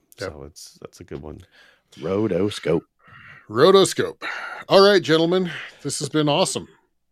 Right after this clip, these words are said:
Speaker 1: Uh,
Speaker 3: It always is.
Speaker 1: yeah.
Speaker 3: It always is.
Speaker 1: The takeaway: go play Cyberpunk.
Speaker 3: Go play Cyberpunk.
Speaker 2: Yeah.
Speaker 3: Dude, give it another whirl and, and
Speaker 1: Yep.
Speaker 3: enjoy yourself.
Speaker 1: All right.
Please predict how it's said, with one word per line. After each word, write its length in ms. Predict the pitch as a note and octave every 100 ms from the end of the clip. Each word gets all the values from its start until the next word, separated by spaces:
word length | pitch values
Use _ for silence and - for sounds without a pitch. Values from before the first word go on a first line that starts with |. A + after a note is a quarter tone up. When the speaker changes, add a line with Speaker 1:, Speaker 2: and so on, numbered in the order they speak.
| _ _ _ _ _ -
Speaker 1:
Uh, 240 | A2+ G#2+ A2
Speaker 3:
It 80 |
always 200 | C3 C3+
is. 380 | C3+ A2+ - - _ _ _ _ -
Speaker 1:
yeah. 140 | B2+
Speaker 3:
It 40 | G2+
always 200 | G2 F2+
is. 140 | E2+
Speaker 1:
The 80 | A#2+
takeaway: 560 | D3+ D#3 E3+ E3 F#3 F#3 _ _ _ -
go 160 | B2+
play 200 | A#2+ C#3
Cyberpunk. 640 | C3+ - B2 A2+ A2 G2 - _ _ _
Speaker 3:
Go 120 | G2
play 160 | F#2 F2+
Cyberpunk. 260 | E2 D2+
Speaker 2:
Yeah. 200 | D#2+ C2+ D2 _ _ _ _ _
Speaker 3:
Dude, 200 | F#2+ F2
give 140 | G2+
it 80 | G2+
another 260 | F#2+ F#2 F2
whirl 280 | E2+ E2+ _ _ _ _ _
and, 220 | E2 E2 D#2+
and 80 | E2
Speaker 1:
Yep. 60 |
Speaker 3:
enjoy 260 | E2 E2+ F2
yourself. 280 | D#2+ E2+ - _ _ _ _ _ - - _ _
Speaker 1:
All 100 | A#2
right. 320 | C3 C3+ A#2+